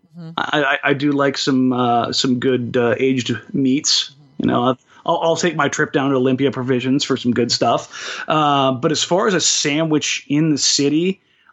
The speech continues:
Speaker 2: I'm, I'm pretty certain that Lardo has the best sandwich in the city. And this is not a shot at Bunk, 'cause I love Bunk's Cubano.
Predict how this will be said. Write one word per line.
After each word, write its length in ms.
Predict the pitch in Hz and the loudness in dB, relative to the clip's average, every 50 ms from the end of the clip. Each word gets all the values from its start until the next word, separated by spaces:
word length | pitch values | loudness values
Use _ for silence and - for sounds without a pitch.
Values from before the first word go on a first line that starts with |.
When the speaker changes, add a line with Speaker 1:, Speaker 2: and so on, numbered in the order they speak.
| _ - | _ -2
Speaker 2:
I'm, 240 | 156 196 226 202 - - _ - | 0 0 0 -2 -4 -10 _ -4
I'm 140 | - 262 339 | -2 -2 -2
pretty 220 | 330 370 403 392 302 | 0 0 0 2 0
certain 400 | - - - 226 233 220 185 170 | 0 0 0 -2 -2 -2 -4 -4
that 100 | 160 156 | -4 -4
Lardo 480 | 139 131 139 139 143 151 147 139 131 120 | -6 -6 -4 -2 -2 -2 -2 -2 -2 -2
has 180 | 127 131 120 | -2 -4 -6
the 80 | 123 120 | -6 -4
best 200 | 107 123 117 - | -4 -4 -2 -2
sandwich 280 | - 135 120 120 117 - | -2 -2 -4 -4 -4 -4
in 60 | 120 | -4
the 60 | 117 113 | -2 -2
city. 280 | - - 139 127 120 | 0 2 2 2 2
And 80 | 117 123 | 2 2
this 140 | 156 156 165 | 0 2 2
is 60 | 151 | 2
not 120 | 160 151 | 2 2
a 40 | 135 | 2
shot 220 | - - 160 139 117 | 2 2 0 0 0
at 100 | 110 110 | -2 -2
Bunk, 240 | 143 135 127 117 - | -2 -2 -2 -2 -4
'cause 100 | - 117 | -6 -2
I 60 | 123 | 0
love 240 | 123 123 123 113 - | 0 0 0 0 0
Bunk's 260 | 123 117 113 - - | 0 0 0 -2 -2
Cubano. 580 | - - 98 120 123 123 - 127 98 92 90 | -2 -2 0 2 2 2 2 0 0 -4 -6